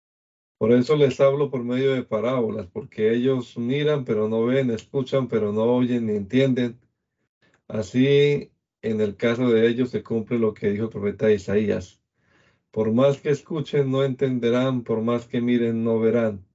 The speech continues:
Pues la mente de este pueblo está entorpecida, tienen par-, tapados los oídos y han cerrado sus ojos para no ver ni oír,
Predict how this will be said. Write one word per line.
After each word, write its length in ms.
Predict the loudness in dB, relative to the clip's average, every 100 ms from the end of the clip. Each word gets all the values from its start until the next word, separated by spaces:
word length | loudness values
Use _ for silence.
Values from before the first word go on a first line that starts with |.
| _ _ _ _ _ -2
Pues 140 | -2
la 120 | 0
mente 340 | 0 -2 0 2
de 140 | 2
este 220 | 0 -4
pueblo 400 | -2 2 2 2
está 220 | -2 -2
entorpecida, 880 | -4 -2 -2 -2 -6 -2 0 2 0
tienen 360 | -2 -2 -2 -2
par-, 360 | 0 0 0 -8 _ _
tapados 500 | -14 -2 2 4 4
los 220 | 2 -2
oídos 500 | 0 2 4 2 0 _ _ _ _ _ _ -6
y 180 | -2
han 160 | 0 -2
cerrado 520 | -2 -2 0 0 0
sus 200 | -4 -2
ojos 280 | 0 2 0
para 260 | -2 -2 0
no 240 | 0 2
ver 320 | 4 4 2
ni 280 | -2 -2 0
oír, 340 | 2 0 -2